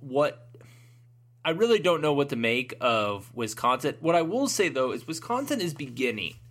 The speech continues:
to get a really interesting juncture in their thing, 'cause they've been this team that's been really good defense, really good running backs, really good offensive line.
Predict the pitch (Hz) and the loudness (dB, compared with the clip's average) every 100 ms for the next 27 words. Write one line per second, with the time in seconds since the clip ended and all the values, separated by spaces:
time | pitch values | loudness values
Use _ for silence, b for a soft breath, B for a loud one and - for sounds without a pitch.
0 | b b b b - 147 165 147 131 180 | b b b b -8 0 2 2 2 2
1 | 185 170 147 147 147 127 127 110 107 101 | 2 0 -2 -2 -2 -2 -4 -6 -6 -8
2 | - 113 95 - 117 110 104 104 113 127 | -8 -8 -8 -8 -10 -6 -6 -4 -4 -4
3 | 123 220 185 214 208 185 - 180 160 127 | 0 -2 2 0 0 -2 -4 -4 0 -2
4 | 123 107 131 180 175 165 - 156 143 147 | -2 -4 0 2 2 0 -2 -4 -2 -2
5 | 139 151 165 156 151 143 143 139 139 135 | 0 0 2 2 0 2 0 0 0 -2
6 | 139 156 147 143 143 143 139 123 123 | -2 -2 0 2 2 0 -8 -2 -2